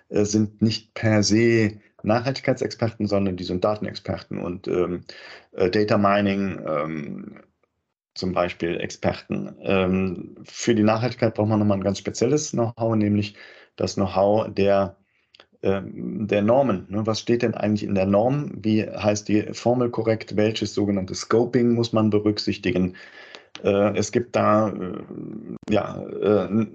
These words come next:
endlose Komplexität, die wir natürlich durch unsere Experten im Hintergrund abdecken können. Das heißt, auch wenn sich eine Regelung ändert, wenn eine Norm, äh, geupdatet wird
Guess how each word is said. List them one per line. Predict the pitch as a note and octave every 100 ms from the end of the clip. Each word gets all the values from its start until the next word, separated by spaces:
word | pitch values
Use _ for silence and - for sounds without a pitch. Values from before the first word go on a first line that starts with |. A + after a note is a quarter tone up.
| D2+
endlose | G#2 B2+ A#2 G#2 G#2 G#2
Komplexität, | A#2+ A2+ G#2+ - G2+ - G#2+ F#2+ - - -
die | G2 G2 G2+ G2+
wir | G2+
natürlich | G#2+ G#2+ G#2+ G2+
durch | G2+ -
unsere | - A2+ A2 F#2+
Experten | - - F#2 F2+ G2
im | F#2+
Hintergrund | G#2 G#2+ - G2+ G2+ - - - -
abdecken | G#2 - G#2 - F#2+ F#2 - -
können. | C3 D3 E3+ F3+ - - - _ _
Das | - - - G#2+ A2
heißt, | A2 B2+ - -
auch | A2 B2+ G#2
wenn | A#2 B2 A2
sich | G2+ A2+ -
eine | - G#2+ G#2+
Regelung | G#2+ G2+ G2
ändert, | - C#3 D#3 C#3 -
wenn | A2+
eine | G#2+ G#2+ G#2
Norm, | A2 A2+ A2+ A2+ G2+
äh, | - G2 F#2+ - E2
geupdatet | F2+ G#2 A2+ A2 G#2
wird | G#2+ G#2